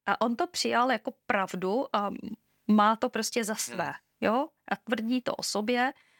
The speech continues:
Speaker 1: a považuje se za velmi neempatického člověka, který má tedy problémy ve vztazích s lidmi.
Speaker 2: Hmm. Mně tady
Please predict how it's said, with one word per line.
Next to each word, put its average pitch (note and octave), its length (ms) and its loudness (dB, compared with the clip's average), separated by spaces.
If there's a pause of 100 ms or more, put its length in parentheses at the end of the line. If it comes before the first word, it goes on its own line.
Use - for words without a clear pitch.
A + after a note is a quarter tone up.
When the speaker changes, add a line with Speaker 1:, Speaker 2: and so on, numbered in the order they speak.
Speaker 1:
a F#3 80 -2
považuje G3 560 2
se G#3 200 -2
za F#3+ 140 -4
velmi G#3+ 420 0
neempatického F#3 1040 -4
člověka, F3 520 -2
který E3 280 -6
má F3 220 -2
tedy F3+ 200 -2 (260)
problémy F#3+ 640 0 (260)
ve E3 80 0
vztazích - 520 -2
s - 80 -2
lidmi. D#3 280 -4 (460)
Speaker 2:
Hmm. A2+ 280 0 (1080)
Mně A2+ 100 4
tady D3 400 2